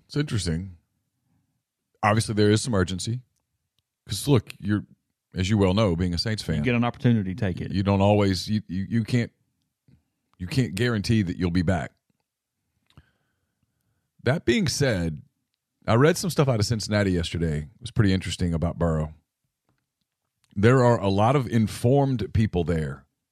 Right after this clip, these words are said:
Speaker 1: who believe Burrow is going to go more of the Brady route as it pertains to contracts, taking less than what he could take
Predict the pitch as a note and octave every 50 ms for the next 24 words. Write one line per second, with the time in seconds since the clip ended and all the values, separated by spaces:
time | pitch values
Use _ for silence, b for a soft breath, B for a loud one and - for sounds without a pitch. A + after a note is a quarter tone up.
0 | _ _ _ _ _ _ _ _ _ _ _ _ _ _ - - A2 G2+ F#2+ G2
1 | G2+ G#2+ G#2+ F2+ E2 E2+ G2 G#2+ A#2+ C3+ C3 A#2+ G#2+ G2 - - G#2 G#2+ G#2+ -
2 | - - G#2+ G#2 F#2+ F#2 G2+ A2+ A#2 G#2 G2 E2+ D2 D#2 F#2 G2 A2+ A#2 A2 G2
3 | E2+ E2 F2+ F2+ F2+ F2+ F2 - - F2 E2 E2+ F2 - - E2+ - - F2+ F2+
4 | F2 - - F2 - F#2 F#2 F#2+ F#2+ - F2 C#2+ - - - - - - _ _
5 | _ _ _ _ _ _ _ _ _ _ _ _ _ _ _ _ _ _ _ _
6 | _ _ _ _ _ _ _ _ _ _ _ - - G2 G#2 G2 - A2+ G#2 F#2+
7 | F#2+ G2+ G#2+ G2+ - - - - _ _ _ _ _ _ - F#2 F#2+ F#2 F2+ F2
8 | G2+ E2+ F#2 G2 F2 - - B2+ B2+ F#2+ - G#2+ F#2+ E2+ E2 C#2+